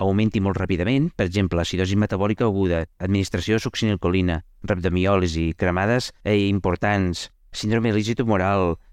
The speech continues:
transfusions massives, insuficiència renal aguda, o que, a més a més, del potassi hi hagi una hipermagnesèmia, una hipocalcèmia o un infart de miocardi, en aquests pacients que, a més a més, tinguin un potassi de cinc sis,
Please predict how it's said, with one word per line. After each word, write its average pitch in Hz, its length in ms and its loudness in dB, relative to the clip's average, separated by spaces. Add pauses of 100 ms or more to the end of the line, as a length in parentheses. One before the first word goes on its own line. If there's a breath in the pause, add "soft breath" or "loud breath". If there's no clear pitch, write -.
(140)
transfusions 101 480 0
massives, 95 720 0 (180)
insuficiència 101 480 -2
renal 107 240 2
aguda, 101 560 0 (320)
o 110 100 2
que, 107 140 2
a 101 80 2
més 101 80 -2
a 104 80 0
més, 113 240 0 (240)
del 104 160 0
potassi 107 460 0
hi 98 100 2
hagi 101 160 0
una 104 160 2
hipermagnesèmia, 95 880 0
una 98 160 2
hipocalcèmia 98 640 0
o 92 240 0
un 98 160 0
infart 92 160 -2
de 92 100 0
miocardi, 123 540 0 (420)
en 90 140 0
aquests 113 180 -2
pacients - 400 -2
que, 90 80 -4
a - 0 -
més 101 140 0
a - 20 2
més, 117 240 0
tinguin 110 300 0
un 95 100 -2
potassi 101 400 -2
de 82 80 -4
cinc 117 240 0
sis, 113 220 -2